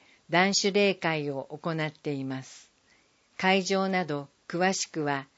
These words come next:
市ホームページをご覧になるか、保健予防課、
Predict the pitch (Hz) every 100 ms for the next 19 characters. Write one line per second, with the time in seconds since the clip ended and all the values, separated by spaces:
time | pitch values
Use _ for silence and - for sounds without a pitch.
0 | - - 185 170 - - 202 202 196 202
1 | 196 165 160 151 143 156 170 170 165 165
2 | 156 147 - 139 135 - - _ - 160
3 | - 185 185 185 170 175 170 - 156 156